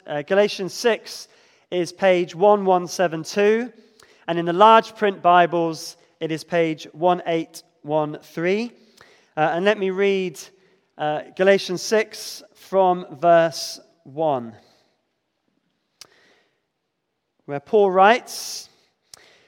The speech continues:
"Brothers and sisters, if someone is caught in a sin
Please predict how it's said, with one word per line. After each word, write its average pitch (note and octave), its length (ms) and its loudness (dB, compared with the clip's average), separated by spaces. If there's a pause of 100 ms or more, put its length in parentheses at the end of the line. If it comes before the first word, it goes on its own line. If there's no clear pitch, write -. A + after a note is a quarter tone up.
(160)
"Brothers A3+ 600 6
and G3 260 0
sisters, - 920 -8 (1600)
if F3+ 100 0
someone B3+ 600 2
is G3+ 220 -2
caught A#3 600 0
in G3+ 260 -2
a F#3+ 200 0
sin D3+ 580 -4